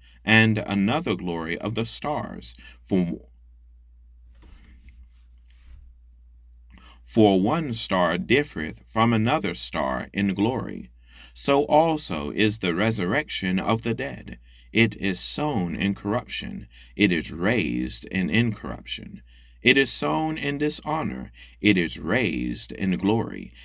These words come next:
It is sown in weakness, it is raised in power. It is sown a natural body, it is raised a spiritual body. There is a natural body,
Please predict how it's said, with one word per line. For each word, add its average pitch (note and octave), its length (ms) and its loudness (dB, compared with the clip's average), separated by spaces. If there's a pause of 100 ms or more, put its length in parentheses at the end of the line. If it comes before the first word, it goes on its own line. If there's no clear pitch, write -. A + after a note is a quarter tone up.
(140)
It A#2 140 6
is B2+ 160 4
sown E3 580 0
in D#3 240 -2
weakness, - 640 -6 (260)
it A2 180 6
is F2 200 2
raised F2 760 0
in G2+ 260 0
power. G#2+ 560 -4 (260)
It C3 140 6
is D3 180 4
sown F3 460 0
a D#3 120 -2
natural E3+ 600 -4
body, G#1 440 -10 (280)
it G2+ 160 6
is F2+ 200 2
raised D#2 800 -2
a F2+ 80 -4
spiritual A#2 680 -2
body. - 460 -14 (340)
There B2 340 4
is F2+ 600 0 (260)
a G#2 120 4
natural G#2+ 520 2
body, - 460 -12